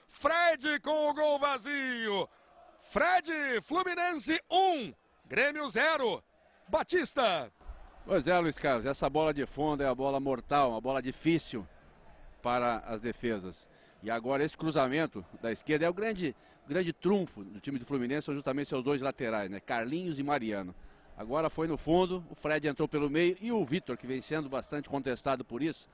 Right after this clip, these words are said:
Speaker 2: e que parece que depois de estar na seleção brasileira perdeu o tempo de bola, talvez devido justamente a poucos treinamentos.
Speaker 1: Golaço, tocou
Speaker 2: Falhou.
Speaker 1: de cabeça.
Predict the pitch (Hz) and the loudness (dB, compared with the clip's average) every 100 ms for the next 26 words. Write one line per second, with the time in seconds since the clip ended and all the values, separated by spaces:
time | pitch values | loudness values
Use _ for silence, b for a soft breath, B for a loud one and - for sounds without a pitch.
0 | b b b b - 110 131 - 120 151 | b b b b -20 -16 -10 -4 -2 -2
1 | 139 131 127 143 143 127 127 120 113 135 | -4 -6 -4 -4 -4 -6 -4 -4 -6 -8
2 | 120 135 131 117 131 135 147 131 120 175 | -8 -6 -4 -2 -2 -2 -2 -2 2 4
3 | 180 127 - 131 127 104 101 151 131 90 | 4 0 -4 -6 -6 -6 0 2 0 -4
4 | _ _ _ _ 101 107 120 123 113 127 | _ _ _ _ -8 -6 -4 -4 -4 -6
5 | 113 113 120 120 104 156 147 123 - 127 | -6 -8 -8 -8 -4 -4 -4 -8 -10 -8
6 | 117 110 151 165 - 170 185 175 - 196 | -6 -4 -4 -6 -6 -4 -4 -4 2 2
7 | 165 113 175 175 226 - 226 | 2 0 -2 0 -2 -2 -2